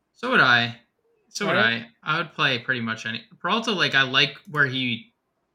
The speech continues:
Speaker 1: the upside he provided last start, but again, start to start. Jace Peterson at third, John, thirty-one hundred?
Speaker 2: Yeah,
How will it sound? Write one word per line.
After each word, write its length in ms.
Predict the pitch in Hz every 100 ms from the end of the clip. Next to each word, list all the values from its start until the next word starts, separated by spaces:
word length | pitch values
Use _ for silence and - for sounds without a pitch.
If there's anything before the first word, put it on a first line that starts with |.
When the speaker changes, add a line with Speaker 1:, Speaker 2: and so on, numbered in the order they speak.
| _ _ _ _ _
Speaker 1:
the 100 | 151
upside 440 | 135 135 135 127 117
he 220 | 131 117 -
provided 420 | 117 113 117 110
last 300 | 113 135 -
start, 240 | 107 104 -
but 120 | - _
again, 280 | 131 101 107
start 360 | - - 165 160
to 60 |
start. 360 | 120 139 123 - _ _ _ _ -
Jace 240 | 165 196
Peterson 440 | 180 170 202 262 247
at 180 | 160 -
third, 380 | 143 226 277
John, 300 | - 349 339
thirty-one 400 | 240 151 180 185
hundred? 340 | 151 180 277 320
Speaker 2:
Yeah, 100 | 151